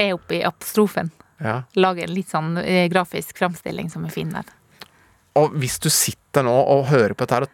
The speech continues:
Speaker 2: tenker at «fy faen, nå har jeg navnet på isen», eller smaken, send oss en mail da på sportenpod at N R K dot N O, så får vi se da. Blanding av sandwich og kronis er jo det som,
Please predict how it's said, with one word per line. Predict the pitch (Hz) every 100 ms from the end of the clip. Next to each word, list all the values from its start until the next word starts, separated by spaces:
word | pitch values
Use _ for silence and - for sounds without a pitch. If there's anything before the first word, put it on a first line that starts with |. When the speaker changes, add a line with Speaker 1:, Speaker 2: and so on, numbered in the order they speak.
| -
Speaker 2:
tenker | 131 101 - 117
at | - -
«fy | - -
faen, | - 113 127
nå | 131
har | - - - 123 120 143
jeg | 156
navnet | 120 123 139
på | 156 127
isen», | - 240 247 _ _ _ 123
eller | 135 165
smaken, | 156 131 - 233 214 - -
send | - - 104 110
oss | 123
en | 135
mail | 131 147 127
da |
på | - 131
sportenpod | - 156 - _ 156 - 139 143 -
at | 135 -
N | 117 123
R | 131
K | - 123 120 123
dot | -
N | 180 175
O, | 190 208 - - - - - -
så | 120
får | 123
vi | 135 -
se | 120
da. | 131 113 - _ _ _ -
Blanding | 139 139 110 104 113
av | 131 131 -
sandwich | 113 110 117 -
og | 143
kronis | 127 110 131
er | 139 123
jo | 120
det | 107
som, | 127